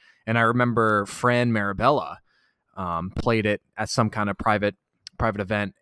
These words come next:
and came back and was like, "Yeah, you know, it's really fun." You know, Fran talks, and, um, he was like, "But, um, I'm,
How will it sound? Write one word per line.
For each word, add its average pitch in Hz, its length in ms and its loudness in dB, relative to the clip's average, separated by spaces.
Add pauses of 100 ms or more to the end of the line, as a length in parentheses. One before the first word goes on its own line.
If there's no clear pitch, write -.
and 101 260 -8
came 104 260 -6
back 104 380 -2
and 101 140 -8
was 104 140 -8
like, 123 260 -6
"Yeah, 226 360 0
you 202 120 0
know, 185 240 2
it's 185 140 -8
really 160 160 -4
fun." 151 480 -6
You 131 80 -6
know, 104 160 -4
Fran 98 240 -10
talks, 95 320 -8
and, 90 100 -18 (500)
um, 90 440 -8 (1120)
he 127 180 -6
was 120 200 -4
like, 113 280 -2
"But, 202 440 8
um, 151 220 -2
I'm, 131 400 -4